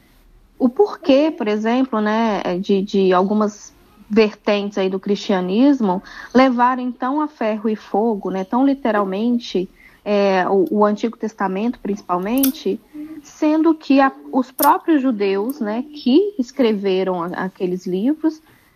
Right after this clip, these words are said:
é, não veem dessa forma. É, era, é, é, é esse o porquê que eu fiz a pergunta. Mas obrigada pela explicação.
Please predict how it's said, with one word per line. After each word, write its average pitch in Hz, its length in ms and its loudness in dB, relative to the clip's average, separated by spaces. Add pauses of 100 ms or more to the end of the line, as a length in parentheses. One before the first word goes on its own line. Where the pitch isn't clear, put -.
(120)
é, 226 360 2
não 247 300 4
veem 233 320 -2
dessa 233 340 -4
forma. 175 580 -6
É, 214 360 2
era, 226 240 4
é, 233 180 -8 (140)
é, 254 260 0
é 269 200 2
esse 381 160 -4
o - 20 -4
porquê 269 400 -4
que 254 80 -4
eu 277 60 2
fiz 262 240 -4
a 269 80 -2
pergunta. 208 800 -8 (260)
Mas 202 120 -4
obrigada 214 520 -2
pela 196 180 -6
explicação. 196 760 -12